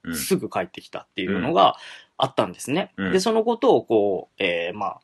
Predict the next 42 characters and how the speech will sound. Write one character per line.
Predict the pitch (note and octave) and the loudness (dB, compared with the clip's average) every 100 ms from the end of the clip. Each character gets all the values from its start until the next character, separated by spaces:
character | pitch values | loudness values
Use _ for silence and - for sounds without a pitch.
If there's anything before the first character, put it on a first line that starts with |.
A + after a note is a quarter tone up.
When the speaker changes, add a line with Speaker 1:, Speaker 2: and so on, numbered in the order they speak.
| _ _ | _ _
Speaker 2:
山 | - A#2 A2 | -4 -2 -2
下 | - G2+ | -4 -6
さ | - | -8
ん | F#2 | -6
が | D#2+ - E2+ | -6 -6 -2
い | |
ろ | A2+ G#2+ | 0 2
い | |
ろ | G#2 | 0
言 | G#2+ | -4
っ | |
て | _ A#2 | _ -2
い | G#2+ | -2
て、 | - F3+ G2+ - | 2 2 2 -2
Speaker 1:
う | C#3 | -12
ん。 | |
Speaker 2:
で、 | |
そ | C3+ | -4
の | A3 A#3+ | 0 2
後 | B3 | 2
も | D3 | 0
何 | G#2+ D3 F3 | 2 2 2
回 | G3 D#3 | 2 2
か | G#2+ | 2
猫 | C#3 F3 D#3+ | 0 2 2
が | G#2 | 0
逃 | A2+ C#3+ | -2 0
げ | G3+ | 2
る | F#3 | 2
た | - E3+ | 0 -2
ん | |
び | F#3+ | 0
に | F3+ | 0
お | A#2+ | 2
参 | C3 C#3 C#3 - | 2 2 -2 -4
り | D3 | -2
に | C3+ | -2
行 | B2+ | -6
く | |
と、 | - B3 D#3 - | -4 -2 -2 -4
Speaker 1:
う | G#2+ | -6
ん。 | F2+ | -6